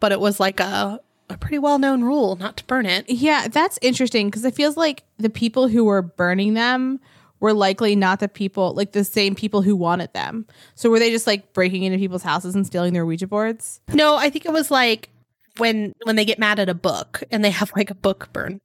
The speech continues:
Speaker 1: or bonfire, you know, and they're like, "Give us copies of this because it's evil."
Speaker 2: Fascinating. Fascinating. <laughs>
Speaker 1: And then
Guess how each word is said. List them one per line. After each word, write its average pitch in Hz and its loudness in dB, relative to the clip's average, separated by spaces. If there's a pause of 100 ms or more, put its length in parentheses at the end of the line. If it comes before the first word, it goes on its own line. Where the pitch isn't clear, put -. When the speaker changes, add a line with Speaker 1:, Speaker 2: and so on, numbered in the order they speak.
(140)
Speaker 1:
or 202 2
bonfire, 180 -6 (460)
you 226 0
know, 196 0
and 202 2
they're 190 4
like, 196 -4
"Give 208 2
us 196 0
copies 196 -2
of 180 -8
this - -6
because - -12
it's - -10
evil." 180 -10 (480)
Speaker 2:
Fascinating. 185 -4 (720)
Fascinating. 190 0
<laughs> - -8 (1300)
Speaker 1:
And 294 0
then 294 2